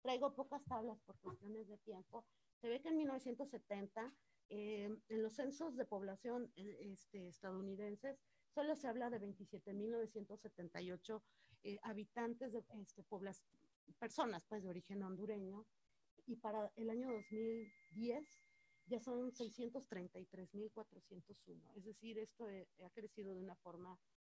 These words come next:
exorbitante, ¿no? Y de hecho es la migración centroamericana que más ha crecido después de, del término de las guerras centroamericanas.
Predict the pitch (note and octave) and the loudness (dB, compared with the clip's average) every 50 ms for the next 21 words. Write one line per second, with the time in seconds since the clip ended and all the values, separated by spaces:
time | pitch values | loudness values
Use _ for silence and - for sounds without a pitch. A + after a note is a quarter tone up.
0 | _ - F3+ - - G3+ F3+ E3 E3 E3+ - - - F#3+ F#3+ F#3+ - - E3+ D#3 | _ -16 -16 -14 -10 -8 -6 -6 -6 -6 -4 -4 -4 -2 -2 -2 -4 -2 -2 -2
1 | E3+ F3+ G#3 A3 - _ _ - - - - - _ - A3+ A#3+ A3+ G#3 A#3+ A#3+ | 0 -2 -2 -4 -8 _ _ -20 -18 -18 -18 0 _ 10 12 12 12 12 12 12
2 | B3 B3+ - C#4+ D4 C#4 C#4 C4+ C4 B3 A#3+ A3+ A3 B3 A3+ A#3 - A#3+ A#3+ A#3 | 12 12 12 12 12 12 12 12 12 12 12 12 12 10 8 8 8 8 8 10
3 | B3+ A#3+ A#3 A3+ A3 G#3+ - - G#3+ G#3+ A3 A3+ A3 G3 D#3 D3+ D#3 - F#3 - | 10 12 12 12 12 12 12 12 12 12 10 8 8 8 8 8 6 4 2 2
4 | - - G3+ - C#4+ D4 C4+ G#3 - - _ _ _ - D#3+ D3 - - - F#3 | 2 2 6 10 10 10 10 10 4 -2 _ _ _ 0 2 2 2 4 6 6
5 | E3+ F3 D#3 F#3+ G#3 G#3 G3+ F#3+ E3 - - - - - - - F3 D#3 - - | 6 6 6 6 8 8 8 6 4 2 -4 -16 -20 -10 -4 -2 0 0 2 4
6 | F3 E3+ G3 F#3+ F#3 F3+ E3+ E3 E3 D#3 C3+ D#3+ E3 D#3+ E3+ F3+ - F3 E3+ D#3+ | 4 6 6 6 6 6 6 6 4 4 4 2 4 4 4 4 4 4 4 4
7 | - E3 D#3+ F3 F3 F3 F3+ - - A3+ G#3 F#3+ F3 - - - | 6 6 6 6 6 6 4 4 4 4 4 4 4 0 -6 -12